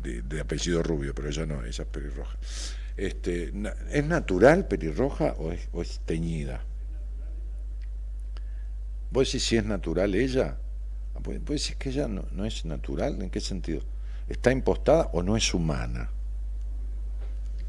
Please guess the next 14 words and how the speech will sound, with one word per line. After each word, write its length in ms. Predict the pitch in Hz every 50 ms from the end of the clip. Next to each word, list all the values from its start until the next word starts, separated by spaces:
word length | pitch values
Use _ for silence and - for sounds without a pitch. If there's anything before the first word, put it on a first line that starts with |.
| - - - - - - - - - - - - - - - - - - - - - - - - - - - - - - - - - - - - - - -
¿Es 260 | - 190 175 - - - -
humana? 540 | 180 90 - 80 95 127 170 220 233 185 101
¿Vos 180 | 92 104 107
estás 260 | - - 151 147 104
poniendo 540 | 95 - - 90 104 98 82 98 98 98 98
en, 180 | 92 87 80 -
en 140 | - 87 85
duda 220 | 90 117 131 117
su, 160 | 92 - - - -
eh, 320 | - 69 71 71 67 69 65
su 200 | - - - -
ser 340 | - - - 104 104 - - -
humano? 600 | - 71 69 143 165 202 - 180 - - 90 76 -
Como, 320 | - - 143 - - 151